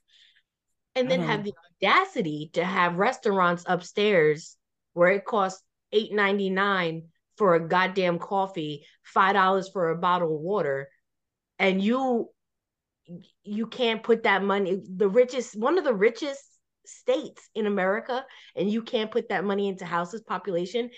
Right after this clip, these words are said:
Speaker 1: It makes me sick to my stomach. Like, I'm at a place where, ah, you know what?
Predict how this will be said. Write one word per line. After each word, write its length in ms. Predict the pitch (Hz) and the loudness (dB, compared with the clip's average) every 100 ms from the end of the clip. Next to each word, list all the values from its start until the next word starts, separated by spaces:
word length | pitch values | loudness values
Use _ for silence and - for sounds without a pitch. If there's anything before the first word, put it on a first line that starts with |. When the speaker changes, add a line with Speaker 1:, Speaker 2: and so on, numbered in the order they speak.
| - - | -20 -6
Speaker 1:
It 80 | 196 | -2
makes 180 | 214 | -2
me 140 | 214 160 | -4 -10
sick 400 | - - 208 220 | -10 -8 -8 -8
to 80 | 185 | -12
my 140 | 127 | -12
stomach. 460 | - - 175 135 - | -14 -8 -8 -8 -10
Like, 140 | 156 | -10
I'm 180 | 180 208 - - | -8 -10 -12 -4
at 160 | 226 294 | -2 0
a 60 | |
place 440 | - - 208 202 165 | -2 -2 -2 -2 -4
where, 420 | 156 143 139 135 - - - - - _ _ _ _ _ - - - | -4 -2 -4 -8 -16 -20 -20 -20 -20 _ _ _ _ _ -20 -14 -4
ah, 440 | 208 185 160 - - - _ _ | -2 -2 -6 -10 -16 -20 _ _
you 180 | 165 165 | -8 -6
know 140 | 190 180 | -4 -4
what? 200 | 165 | -4